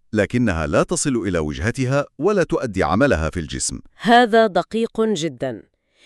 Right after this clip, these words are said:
Speaker 2: شوف، نحن كبشر لا نمتلك الإنزيمات اللازمة لهضم العديد من الألياف المعقدة. هنا يبرز دور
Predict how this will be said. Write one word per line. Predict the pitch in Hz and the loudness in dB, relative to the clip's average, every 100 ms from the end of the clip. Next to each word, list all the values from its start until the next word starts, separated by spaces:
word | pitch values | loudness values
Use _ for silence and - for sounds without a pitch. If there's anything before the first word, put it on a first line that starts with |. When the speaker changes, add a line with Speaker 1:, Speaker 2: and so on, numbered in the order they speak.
| _ | _
Speaker 2:
شوف، | - 233 175 - _ _ _ _ - | -4 -4 -4 -8 _ _ _ _ -4
نحن | 330 - 311 | -2 2 0
كبشر | 202 170 202 190 180 - _ | 0 0 0 -2 -2 -6 _
لا | 208 370 440 | 0 2 2
نمتلك | 285 277 254 226 | 0 0 0 -2
الإنزيمات | 196 185 160 170 190 226 | -4 -4 -4 -2 -2 -2
اللازمة | 170 151 175 170 175 | -4 -2 -2 -2 -2
لهضم | 165 151 202 190 | -2 -4 -4 -2
العديد | 175 147 156 180 | -2 -4 -6 -6
من | 180 175 | -2 -2
الألياف | 165 160 160 196 175 | -4 -4 -4 -4 -6
المعقدة. | 151 139 - - 135 117 _ _ _ - - - | -6 -6 -8 -10 -10 -12 _ _ _ -20 -16 2
هنا | 294 370 330 | 6 6 4
يبرز | 220 208 220 175 | 0 0 0 0
دور | 175 185 214 220 233 | 0 0 0 0 -4